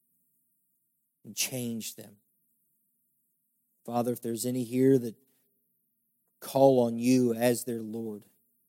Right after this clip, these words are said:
yet they've been disobedient,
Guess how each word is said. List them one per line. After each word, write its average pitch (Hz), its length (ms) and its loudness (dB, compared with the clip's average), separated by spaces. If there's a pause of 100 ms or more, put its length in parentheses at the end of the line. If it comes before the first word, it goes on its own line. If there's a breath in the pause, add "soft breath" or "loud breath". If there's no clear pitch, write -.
(1200)
yet 113 200 -14
they've 117 200 -4
been 120 140 -6
disobedient, 117 760 -2